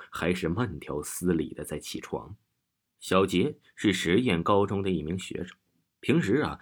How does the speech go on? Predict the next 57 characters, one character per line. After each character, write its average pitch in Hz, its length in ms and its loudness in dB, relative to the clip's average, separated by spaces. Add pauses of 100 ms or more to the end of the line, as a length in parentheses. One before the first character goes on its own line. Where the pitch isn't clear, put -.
(140)
在 101 160 2
学 101 380 2
校 147 220 -4
里 - 380 -8 (100)
认 147 500 2
真 117 280 0
学 117 320 0
习 - 160 -4
的 85 140 0
他， 92 240 0 (180)
竞 135 240 2
争 123 200 2
压 123 180 2
力 120 160 0
很 71 240 -6
大， 95 260 -6 (200)
好 120 260 8
不 190 140 4
容 185 160 6
易 175 100 6
放 156 240 2
暑 82 140 0
假， 131 340 -2
想 101 220 4
要 139 80 2
好 80 180 2
好 101 140 6
休 120 200 2
息 113 140 -2
的 78 120 -2
他， - 260 -6 (200)
可 - 140 4
是 165 100 8
谁 180 280 8
也 165 240 4
没 95 200 4
想 78 240 0
到 98 180 2
啊， 71 120 0
这 95 140 0
放 98 240 2
假 95 120 4
的 80 100 2
第 107 180 -2
一 156 180 2
天 71 300 -4 (220)
就 113 180 8
被 80 140 4
妈 135 280 4
妈 80 300 2 (100)
给 101 160 2
起 76 220 -2
床 87 180 -2
叫 95 220 2
出 - 100 -8
来 - 80 -8
了。 - 100 -10